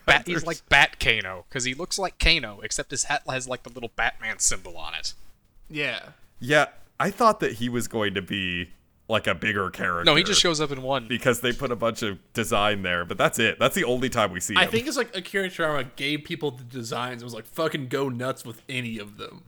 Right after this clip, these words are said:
Speaker 3: I just was here for the, I'm just here for today." <laughs>
Speaker 1: Mm-hmm.
Speaker 2: That is actually, like, how most of the movies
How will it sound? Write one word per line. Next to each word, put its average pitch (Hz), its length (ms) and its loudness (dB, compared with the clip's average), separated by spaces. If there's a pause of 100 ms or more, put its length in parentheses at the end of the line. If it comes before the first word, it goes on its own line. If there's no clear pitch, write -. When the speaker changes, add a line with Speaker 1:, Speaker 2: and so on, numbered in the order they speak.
Speaker 3:
I 165 140 6
just 156 120 2
was 123 160 -6
here 139 200 -4
for 135 120 -6
the, 113 220 -10
I'm 151 160 2
just 151 140 -6
here 139 120 -6
for 127 120 -8
today." 110 460 -8 (100)
<laughs> - 0 - (340)
Speaker 1:
Mm-hmm. 110 280 -6 (380)
Speaker 2:
That 165 160 8
is 247 160 2
actually, 131 580 6
like, 107 380 2
how 117 220 4
most 110 440 2
of 104 120 0
the 104 80 0
movies 98 720 -2